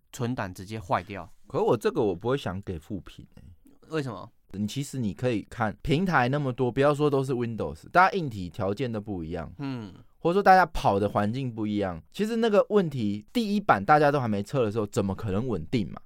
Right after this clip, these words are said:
Speaker 1: 嗯。
Speaker 2: 又不是说你就是E A版，大家已经测那么久，你还给我当，那就表示，哎，那你是不是真的没在修？那你全新的东西，
Speaker 1: 对。
Speaker 2: 你刚上线第一天出 bug，然后你就给负评，这什么态度？
Speaker 1: 哦，这是一个正常玩家的态度。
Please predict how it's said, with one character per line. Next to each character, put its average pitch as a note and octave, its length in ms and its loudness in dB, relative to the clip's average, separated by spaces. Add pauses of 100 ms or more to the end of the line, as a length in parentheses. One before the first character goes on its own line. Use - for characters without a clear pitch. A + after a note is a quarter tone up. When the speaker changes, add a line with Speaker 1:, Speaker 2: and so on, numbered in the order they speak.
(100)
Speaker 1:
嗯。 D3 300 -6
Speaker 2:
又 A3 140 12
不 E3 180 2
是 G3 140 -4
说 F#3 160 4
你 A2 320 -2
就 F3 100 -2
是 F3 140 -4
E D#3+ 200 2
A D3+ 120 8
版， F#2 280 0
大 C3 120 4
家 C#3+ 80 6
已 C#3 40 4
经 C#3 60 -2
测 D3 240 2
那 C3+ 80 -2
么 A2 80 -4
久， F2+ 260 -2
你 F#2 120 -6
还 G#2+ 160 -2
给 A2 100 -4
我 G#2 260 -2 (280)
当， G2+ 200 0
那 A#2+ 100 -2
就 C#3 60 -2
表 F#2+ 200 0
示， B2+ 140 -8
哎， F#2+ 200 -4
那 A2 160 -4
你 G2+ 100 -4
是 E2 100 -12
不 G#2 40 -10
是 G#2+ 80 -6
真 G#2 160 -4
的 G#2 60 -4
没 D#2+ 180 -8
在 F#2 140 -6
修？ D#2 320 -10 (240)
那 G#3+ 80 0
你 G#3+ 160 6
全 F3 160 4
新 A#3 120 2
的 A3+ 60 2
东 G#3 180 2
西， F#3+ 100 -4
Speaker 1:
对。 G#3 100 0
Speaker 2:
你 D#3+ 120 -4
刚 F3+ 300 4
上 E3+ 240 -2
线 E3 180 -2
第 D#3 200 -8
一 - 20 -10
天 D3 240 0
出 D3+ 160 -4
bug， B2 300 4 (220)
然 - 20 -20
后 C3 100 4
你 C3+ 60 0
就 C#3 100 2
给 G#2 160 -2
负 G#2+ 180 -8
评， F#2+ 200 -12 (180)
这 C#3 80 -6
什 G#2+ 140 -6
么 E2+ 80 -10
态 F#2+ 180 -4
度？ D#2+ 180 -10 (200)
Speaker 1:
哦， D3 120 -6
这 F#3+ 140 -4
是 F#3+ 160 -4
一 F#3 60 0
个 D#3 80 0
正 D3+ 200 -2
常 A2+ 160 -10
玩 G2+ 160 -8
家 A2 120 -4
的 G2+ 80 -8
态 F#2+ 200 -14
度。 - 280 -20